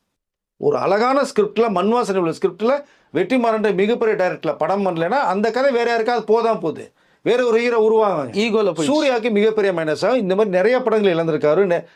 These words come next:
Speaker 1: நிறைய டைரக்டர்ஸை வந்து விட்டு விட்டுருக்காரு அவர். தோல்வி படங்கள் நிறைய கொடுத்துட்டாரு இப்ப, சரிங்களா? இந்த படத்தினுடைய கேப்ல தான் வந்து சிம்பு உள்ள வர்றாரு.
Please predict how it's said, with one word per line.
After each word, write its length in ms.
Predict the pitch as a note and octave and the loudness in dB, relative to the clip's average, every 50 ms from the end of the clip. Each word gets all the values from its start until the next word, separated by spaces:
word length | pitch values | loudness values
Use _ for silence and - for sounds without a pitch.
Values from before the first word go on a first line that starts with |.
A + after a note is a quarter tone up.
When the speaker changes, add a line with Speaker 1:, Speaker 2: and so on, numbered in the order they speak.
| _ _ | _ _
Speaker 1:
நிறைய 280 | - C#3+ E3 F#3 F#3 D#3 | -4 -2 0 0 0 0
டைரக்டர்ஸை 640 | C3 F3 G#3 A#3+ C4+ C4 C4 B3 A#3 A3 - - G3+ | 2 0 0 0 0 -2 -2 -2 -2 -2 0 0 0
வந்து 180 | G3 G3 G#3 | 2 2 0
விட்டு 200 | G3 - - G3+ | 0 0 -2 -2
விட்டுருக்காரு 360 | D#3+ D3 - F3 - E3 C#3 | -2 -2 -4 -4 -2 -2 -2
அவர். 200 | A#2+ A#2 A2+ G#2+ - _ _ - - - _ _ _ _ _ _ | -2 -4 -8 -12 -18 _ _ -20 -20 -20 _ _ _ _ _ _
தோல்வி 300 | - F#3+ A3+ B3+ B3+ A#3 | 0 0 2 2 0 -2
படங்கள் 260 | - A3 G#3+ G#3 G3 | -2 -2 0 0 0
நிறைய 280 | F3 F3 G3+ A3 B3 C4 | 0 0 0 0 0 0
கொடுத்துட்டாரு 460 | B3 - G3+ F#3 D#3+ D#3+ F#3+ F3 D3 | -2 -2 -4 -4 -4 -2 -2 -2 -2
இப்ப, 300 | C#3 C3 - A2+ G#2 - _ _ - - | -2 -6 -8 -10 -12 -12 _ _ -6 -4
சரிங்களா? 360 | D#3+ E3 D3 C3+ A#2+ G2+ - _ _ _ _ _ _ _ _ _ _ | -4 -4 -2 -4 -6 -6 -8 _ _ _ _ _ _ _ _ _ _
இந்த 320 | - C3 D3 F#3 A3 B3 B3 | -8 -4 -2 -2 0 0 -2
படத்தினுடைய 500 | B3+ A#3+ A#3+ C4 B3+ C#4+ C#4 C4 A#3+ G3 | -2 -4 -4 -2 0 0 0 0 0 -2
கேப்ல 420 | D3 F#3+ G#3 A3+ G#3+ G3+ F#3+ F#3 E3+ | 0 0 0 0 0 0 0 0 2
தான் 200 | F3+ G3 G3+ F#3+ | 2 0 0 0
வந்து 320 | F3+ F3 F#3 F#3 C#4+ C4 - | 0 -2 0 0 0 0 0
சிம்பு 180 | - G3+ G#3 G#3 | 0 0 2 2
உள்ள 420 | A3 F#3+ E3 E3 E3+ F3+ E3+ D#3+ | 2 2 0 0 0 0 2 2
வர்றாரு. 320 | D3+ D3+ D3+ D3+ F3+ A#3+ | 2 2 2 2 2 2